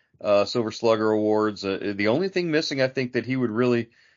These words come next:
uh, would really wanna see is, uh, is one of those, uh, Gold Gloves one of these days. But,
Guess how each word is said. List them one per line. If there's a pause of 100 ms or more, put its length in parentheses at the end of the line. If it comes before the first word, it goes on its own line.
(200)
uh,
would
really
wanna
see
is,
uh,
is
one
of
those,
uh,
Gold
Gloves
one
of
these
days.
But,